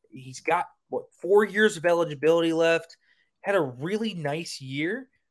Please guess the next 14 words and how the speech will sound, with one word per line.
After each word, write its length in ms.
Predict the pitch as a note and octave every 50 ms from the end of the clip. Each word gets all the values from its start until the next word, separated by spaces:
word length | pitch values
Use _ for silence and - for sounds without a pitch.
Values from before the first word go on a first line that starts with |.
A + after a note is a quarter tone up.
| _ _ _ _ _ -
Feels 280 | G#3+ A#3+ D#4+ F#4 E4+ E4
like 200 | D4+ C4 B3+ -
the 80 | A3
type 340 | G#3+ - - F#3 A3 - -
of 120 | - E3+ C3
guy 220 | C3+ D3 E3 D3+
you're 160 | D3+ - D3+
kinda 360 | D3 - - - G#3+ C#4 B3 A#2+
talking 520 | - - - D#3 F3 F#3+ A#3+ - A3+ F3
about 280 | C#3 A#2 B2 B2 B2 -
to 60 | -
fit 260 | - - - E3 D#3+
in 200 | D#3 E3+ G3+ A#3+
there 400 | A3 E3+ C#3 B2+ B2 B2+ B2 -